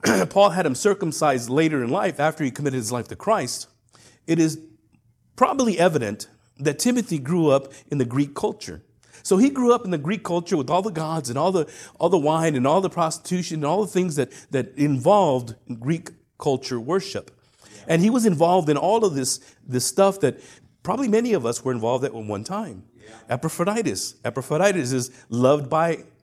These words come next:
Speaker 1: Aphrodite. Aphrodite was the Roman god Venus. And, uh, and, and so he was loved by Aphrodite or, or Venus, in a sense.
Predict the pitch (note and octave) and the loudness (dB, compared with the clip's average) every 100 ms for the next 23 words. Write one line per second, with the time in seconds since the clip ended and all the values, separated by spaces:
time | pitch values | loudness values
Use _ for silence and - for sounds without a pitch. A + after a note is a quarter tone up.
0 | _ E3+ A3+ F#3+ D#3 F#2+ - _ _ - | _ 2 2 2 -2 -2 -10 _ _ -18
1 | - C#3 D#3 D#3+ F3 E3+ D3+ C#3+ B2+ B2+ | -2 -2 0 2 2 2 0 0 0 -2
2 | B2 D3 D3+ C3 C#3+ C3+ A3+ A3 F#2+ - | 0 0 0 0 0 0 -6 -6 -6 -10
3 | - _ - - - C3 A#2+ B2 A2+ G#2 | -12 _ -20 -18 -4 -2 2 2 2 -2
4 | B2 A2 A#2+ A2+ C3+ A#2+ C#3 F#3 F3+ A2+ | -8 -6 -8 -4 -2 -4 -4 -4 -2 0
5 | C3 D#3 D#3+ A#2 C#3 D3+ G3+ G#3+ D#3 A#2 | 2 2 0 -2 0 0 -2 -2 -4 -6
6 | A2 G#2+ B2+ B2 A#2+ A#2 G#2+ G#3+ A#2+ E2+ | -6 -4 -6 -4 -8 -8 -8 -8 -8 -10
7 | - - _ A#2+ A#2 - A2 F#2+ | -14 -18 _ -10 -6 -6 -6 -8